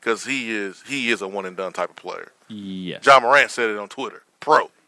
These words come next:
Speaker 2: Yes, pro. Because
Speaker 1: Simple
Speaker 2: he
Speaker 1: as
Speaker 2: is.
Speaker 1: that.
Speaker 2: He,
Speaker 1: He's a
Speaker 2: he
Speaker 1: pro.
Speaker 2: is, he is a one-year player,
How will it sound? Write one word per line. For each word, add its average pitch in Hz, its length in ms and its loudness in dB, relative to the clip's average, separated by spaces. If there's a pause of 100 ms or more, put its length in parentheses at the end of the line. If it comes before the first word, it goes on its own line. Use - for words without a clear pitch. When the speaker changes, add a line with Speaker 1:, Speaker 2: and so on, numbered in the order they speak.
(160)
Speaker 2:
Yes, - 420 -8
pro. 90 320 -2
Because 143 220 0
Speaker 1:
Simple 151 160 4
Speaker 2:
he 151 60 2
Speaker 1:
as 107 140 -2
Speaker 2:
is. 107 60 -2
Speaker 1:
that. 87 120 -10 (220)
Speaker 2:
He, 131 220 -4
Speaker 1:
He's 143 160 2
a 147 40 2
Speaker 2:
he 143 60 2
Speaker 1:
pro. 139 140 4
Speaker 2:
is, 120 100 -4
he 127 180 -4
is 120 100 0
a 101 100 0
one-year 110 360 -2
player, 90 460 -4